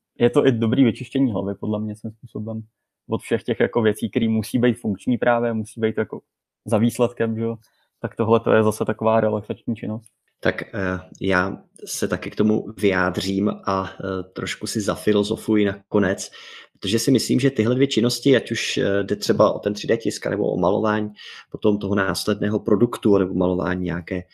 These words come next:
Speaker 2: figurky, eh, koupené jinde, tak, eh, tak v obou dvou těch věcech něco vzniká, vzniká nějaký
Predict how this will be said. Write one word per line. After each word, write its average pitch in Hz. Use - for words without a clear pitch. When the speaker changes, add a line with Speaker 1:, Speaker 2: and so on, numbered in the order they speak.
Speaker 2:
figurky, 98
eh, 92
koupené 98
jinde, 98
tak, -
eh, 101
tak 104
v -
obou 143
dvou 123
těch 139
věcech 113
něco 123
vzniká, 107
vzniká 110
nějaký 117